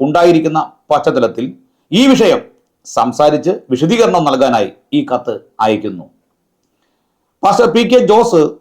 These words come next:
ശുശ്രൂഷിച്ചുകൊണ്ടിരുന്ന സഭയിലെ അവിവാഹിതയായ ഒരു സ്ത്രീ തന്നോടുള്ള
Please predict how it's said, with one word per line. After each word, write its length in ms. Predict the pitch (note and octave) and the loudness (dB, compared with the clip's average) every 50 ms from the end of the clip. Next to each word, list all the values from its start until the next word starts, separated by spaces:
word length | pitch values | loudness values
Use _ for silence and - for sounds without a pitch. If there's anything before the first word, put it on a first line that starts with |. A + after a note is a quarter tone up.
| _ _ | _ _
ശുശ്രൂഷിച്ചുകൊണ്ടിരുന്ന 800 | - - E3 D#3+ E3 G#3+ A3 E3 G3 F#3 E3+ D#3 D#3 D3+ D3+ D#3 E3 | -8 -4 -4 -2 0 -2 -2 0 2 0 2 2 0 0 0 -2 -2
സഭയിലെ 440 | - D#3 B2+ C#3 D3 C#3+ A#2+ G#2+ F#2 - - _ _ _ _ _ _ _ _ _ _ _ _ _ _ _ _ _ - | -2 -2 -2 0 0 0 0 -2 -4 -6 -10 _ _ _ _ _ _ _ _ _ _ _ _ _ _ _ _ _ 0
അവിവാഹിതയായ 680 | E3 A3 B3+ A3+ A3 G3+ F#3+ F3 F3 E3 D#3+ D3+ D3+ D3 | 2 2 4 4 2 2 2 4 4 4 4 4 4 2
ഒരു 140 | C#3 C#3 | 2 0
സ്ത്രീ 260 | C3 - - D3+ D3 C3 - - - _ _ _ | -2 -6 -4 -2 -2 -2 -2 -6 -12 _ _ _
തന്നോടുള്ള 480 | - B2+ C3 C#3+ D3 D3 D3 D3+ E3 | -4 -2 0 0 0 0 2 0 0